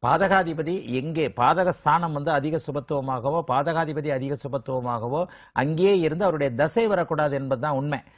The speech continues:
இங்க தசை வராதனால உங்களுக்கு பாதகாதிபத்தியம் அப்படிங்கிறதே இல்ல.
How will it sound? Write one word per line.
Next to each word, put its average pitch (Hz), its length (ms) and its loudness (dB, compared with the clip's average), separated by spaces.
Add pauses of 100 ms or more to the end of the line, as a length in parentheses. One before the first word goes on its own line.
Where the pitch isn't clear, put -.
(180)
இங்க 123 240 0
தசை 139 320 2
வராதனால 160 760 2
உங்களுக்கு 165 580 0
பாதகாதிபத்தியம் 147 800 0 (100)
அப்படிங்கிறதே 135 460 -2
இல்ல. 120 260 -2